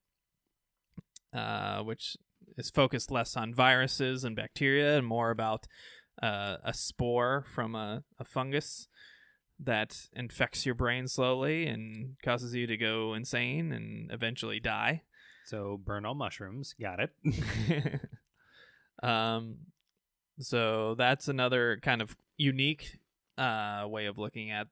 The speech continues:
Speaker 1: the zombie-esque archetype, uh, and disease, plague, end of the world scenario. Um, definitely one of my favorite video games of the past few years, but, uh,
Speaker 2: It's a
Speaker 1: still,
Speaker 2: good game.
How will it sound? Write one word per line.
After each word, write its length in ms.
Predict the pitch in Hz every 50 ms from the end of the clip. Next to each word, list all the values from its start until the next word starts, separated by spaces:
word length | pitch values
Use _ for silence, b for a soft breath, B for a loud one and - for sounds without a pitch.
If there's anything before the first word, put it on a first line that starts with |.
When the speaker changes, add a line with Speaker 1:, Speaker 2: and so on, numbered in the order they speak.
| _
Speaker 1:
the 100 | - 127
zombie-esque 1600 | 131 131 120 131 120 117 117 120 117 117 113 110 110 120 127 - _ _ _ _ _ _ 127 123 120 - - - - - - - _ _ _ _ _ _ _ _ _ _ _ _ _ _ _ _ _ _
archetype, 640 | - 127 120 - 143 - - 131 110 113 117 - - - - - _ _ _ _ -
uh, 320 | - 113 113 107 107 110 -
and 260 | - 123 120 120 127
disease, 600 | 127 131 131 123 127 131 131 127 127 131 135 135 -
plague, 520 | - - 139 131 123 123 127 131 131 - -
end 160 | 131 131 123
of 80 | 120 117
the 60 | 117
world 380 | 117 113 117 117 117 117 120
scenario. 600 | - - 127 117 113 110 107 107 107 104 127 147 B B B B B B B B B B B B -
Um, 600 | 107 104 101 90 92 95 92 92 92 95 98 113 139 147 _ _ _ _ - - _ - - -
definitely 360 | 113 123 127 - 135 120 117
one 120 | 117 117 117
of 60 | 113
my 180 | 110 107 110 - - _ _ _
favorite 340 | - - 120 113 104 104 113
video 280 | 127 151 156 143 131
games 320 | 117 120 117 113 113 127 123
of 80 | 113
the 100 | 107 101 - - _
past 340 | 127 110 110 117 - - -
few 120 | 113 107
years, 380 | 107 107 110 110 120 135 - - -
but, 180 | - 113 110 - - -
uh, 300 | 101 98 92 90 92 95 120 - _ _ _ _ _ _ _ _ _ _ _ -
Speaker 2:
It's 120 | 131 107 120
a 40 | 131
Speaker 1:
still, 200 | 143 185 156 135
Speaker 2:
good 60 | 127
game. 320 | - - 117 98 101 98